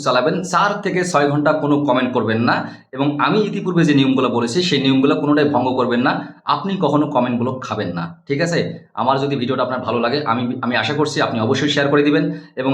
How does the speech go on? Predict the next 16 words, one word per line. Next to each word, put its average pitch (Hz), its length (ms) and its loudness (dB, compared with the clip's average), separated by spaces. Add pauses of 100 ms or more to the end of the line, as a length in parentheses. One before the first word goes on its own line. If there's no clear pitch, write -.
আপনার 131 220 0
প্রোফাইলে 131 320 0
যদি 139 160 0
শেয়ার 131 180 0
করে 135 120 0
রেখে 135 160 0
দেন 139 140 2
আমার 110 140 0
খুব 107 180 -4
ভালো 110 180 0
লাগবে। 110 200 -2 (380)
সবাই 131 240 2
ভালো 139 160 4
থাকবেন, 143 220 -2 (100)
সুস্থ 143 160 -4 (100)
থাকবেন, 151 240 0